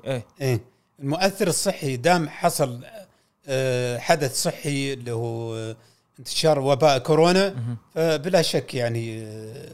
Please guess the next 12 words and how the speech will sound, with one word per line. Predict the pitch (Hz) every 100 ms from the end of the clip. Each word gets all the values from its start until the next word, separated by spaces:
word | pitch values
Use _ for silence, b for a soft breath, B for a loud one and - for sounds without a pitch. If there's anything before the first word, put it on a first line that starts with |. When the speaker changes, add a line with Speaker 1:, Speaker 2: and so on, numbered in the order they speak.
| - -
Speaker 1:
كان | -
Speaker 2:
هذا | 147
Speaker 1:
في | 151
Speaker 2:
راح | 143
Speaker 1:
ارتفاع | 156 156 135 147 139
Speaker 2:
يأثر. | 120
Speaker 1:
يعني؟ | 131 196 233 _
Speaker 2:
إيه، | 165 196 165 185
أثر | 185 160 123
يعني، | 113 123
لأن | 147 185 190
ليش؟ | 196 226 190 165 -